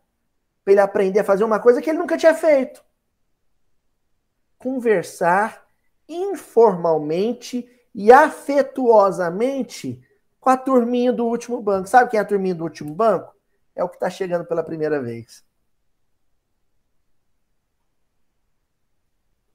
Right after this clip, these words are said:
Depois, ele fazia esse trabalho de, vamos dizer assim, esse trabalho de, do tete a tete com tanta competência que a turma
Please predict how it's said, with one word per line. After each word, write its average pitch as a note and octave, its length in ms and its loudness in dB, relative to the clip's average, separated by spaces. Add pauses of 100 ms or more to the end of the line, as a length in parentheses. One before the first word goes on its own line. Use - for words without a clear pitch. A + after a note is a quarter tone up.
(360)
Depois, A3+ 1080 6 (340)
ele D#4+ 240 4
fazia B3 560 2
esse F4+ 240 0
trabalho E3+ 720 2
de, B2 280 -14 (380)
vamos D#3+ 160 -10
dizer C#3+ 120 -12
assim, D3+ 200 -12
esse C3 160 -14
trabalho C#3 460 -6
de, B2 260 -10 (100)
do C#3 140 -14
tete D3 380 -4
a B2+ 60 -6
tete A#2 340 -14
com A3 160 -8
tanta D#4 420 -4
competência F#3 960 -6 (440)
que - 140 0
a C4+ 100 6
turma F#3+ 1000 -2